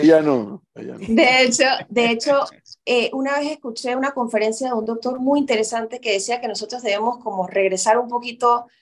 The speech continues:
Speaker 2: a, a los tiempos de antes en donde comíamos por temporadas, por colores, que variábamos la dieta.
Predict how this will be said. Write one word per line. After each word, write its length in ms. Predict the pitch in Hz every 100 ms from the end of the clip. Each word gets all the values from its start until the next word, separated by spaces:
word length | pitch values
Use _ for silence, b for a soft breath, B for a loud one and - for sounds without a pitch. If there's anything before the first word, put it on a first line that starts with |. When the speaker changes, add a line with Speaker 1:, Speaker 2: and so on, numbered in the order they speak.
| _ -
Speaker 2:
a, 240 | 196 185
a 160 | 160 196
los 160 | 185
tiempos 340 | - 240 240 262
de 140 | 214
antes 280 | 208 208 247
en 160 | 226 202
donde 280 | 196 190 190
comíamos 680 | 196 208 226 247 254 262 262 _
por 240 | 214 202 196
temporadas, 840 | 202 180 185 196 160 151 - _ _ _ _ _
por 200 | 220 214
colores, 760 | 214 208 220 226 196 160 - - _ -
que 160 | 226
variábamos 580 | 214 214 247 277 247 226
la 140 | 196
dieta. 500 | 190 190 170 - -